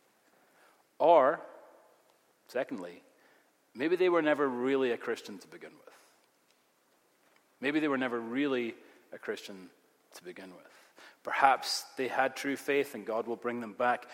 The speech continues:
Perhaps they didn't have true faith and were never really saved to begin with. It's a hard reality for us to wrestle with. In either scenario, I suggest we do three things. You ready? Number one,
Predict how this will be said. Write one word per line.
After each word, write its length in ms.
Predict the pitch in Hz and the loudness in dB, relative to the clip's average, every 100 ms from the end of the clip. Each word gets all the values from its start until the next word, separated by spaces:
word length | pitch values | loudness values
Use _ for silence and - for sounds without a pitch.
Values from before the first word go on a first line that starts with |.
| - - | -20 -16
Perhaps 320 | - 120 - | -4 -4 -4
they 140 | 131 | -8
didn't 280 | 127 135 131 | -8 -8 -8
have 320 | - 113 - | -8 -8 -10
true 360 | - 113 107 98 - | -14 -12 -12 -14 -18
faith 440 | - 107 104 - | -14 -12 -12 -14
and 100 | 107 | -12
were 60 | 110 | -8
never 320 | 110 117 120 | -6 -6 -6
really 240 | 113 107 | -6 -6
saved 580 | - - 104 104 98 - - | -8 -8 -8 -8 -12 -20 -20
to 380 | - 107 101 95 - _ _ _ _ - | -16 -14 -14 -16 -20 _ _ _ _ -20
begin 400 | 95 76 95 107 | -20 -16 -14 -14
with. 380 | 87 - - - - - _ _ _ _ _ _ _ _ _ _ _ _ | -14 -18 -20 -20 -20 -20 _ _ _ _ _ _ _ _ _ _ _ _
It's 100 | - | -14
a 40 | - | -10
hard 400 | - 123 123 127 - - - - - | 2 4 4 0 -8 -18 -20 -20 -8
reality 560 | 110 113 120 110 104 | 0 2 4 2 -4
for 200 | 95 107 | -8 -2
us 300 | 101 95 - - | -2 -4 -12 -12
to 100 | 104 | -8
wrestle 340 | 101 98 107 | -8 -6 -8
with. 220 | 85 85 - - - _ _ | -12 -16 -20 -20 -20 _ _
In 160 | 131 127 - | -6 -6 -6
either 280 | 139 139 156 | -4 0 0
scenario, 680 | - 151 147 147 156 160 156 - - - - 101 | -2 0 2 4 4 2 0 -6 -20 -20 -16 -12
I 60 | |
suggest 420 | - - 123 117 | -10 -6 -4 -4
we 80 | 120 | -8
do 160 | 107 107 | -8 -10
three 180 | 104 98 | -10 -12
things. 460 | 101 85 - - - _ _ | -12 -14 -16 -18 -20 _ _
You 60 | 98 | -4
ready? 280 | 104 113 - - _ _ | -4 -4 -10 -20 _ _
Number 220 | 120 104 | -10 -4
one, 340 | 107 117 120 | 0 2 0